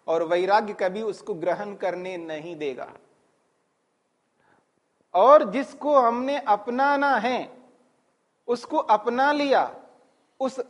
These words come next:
अपनाए हुए को कभी त्याग नहीं करना, वैराग्य कभी उसको त्याग कराता नहीं है। तो वैराग्य के दो पक्ष हैं,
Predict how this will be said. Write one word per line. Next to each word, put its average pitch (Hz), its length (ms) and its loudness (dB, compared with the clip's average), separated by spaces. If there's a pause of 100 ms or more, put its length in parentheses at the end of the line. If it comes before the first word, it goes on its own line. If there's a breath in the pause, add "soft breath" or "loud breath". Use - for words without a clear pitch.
(160)
अपनाए 208 560 2
हुए 233 360 4
को 226 120 -8
कभी 185 420 -6
त्याग 196 640 2
नहीं 247 300 -4
करना, 185 580 -4 (520)
वैराग्य 190 520 2
कभी 185 280 -2
उसको 180 580 -10 (1300)
त्याग 202 480 2
कराता 180 480 0
नहीं 143 320 -10
है। - 140 -20 (1900)
तो 220 100 2
वैराग्य 247 560 4
के 254 200 -2
दो 233 360 2
पक्ष 220 380 -4
हैं, 147 480 -10